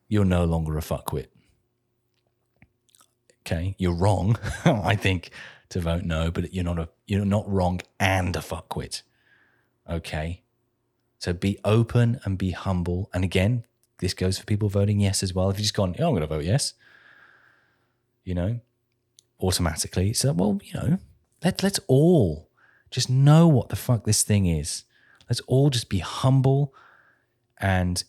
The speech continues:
egoless and, um,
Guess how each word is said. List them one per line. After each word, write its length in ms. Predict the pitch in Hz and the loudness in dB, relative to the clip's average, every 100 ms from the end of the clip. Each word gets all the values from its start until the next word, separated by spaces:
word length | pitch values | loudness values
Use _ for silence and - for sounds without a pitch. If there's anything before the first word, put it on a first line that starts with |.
| - | -2
egoless 840 | 110 120 117 107 101 98 - - - _ _ _ _ _ - | 0 2 4 4 4 2 -2 -8 -12 _ _ _ _ _ -6
and, 680 | 87 85 85 85 82 - - _ _ _ _ _ _ _ _ _ _ _ | -4 -2 -2 -4 -6 -8 -12 _ _ _ _ _ _ _ _ _ _ _
um, 560 | - 87 82 78 80 87 | -4 -2 -2 -4 -6 -10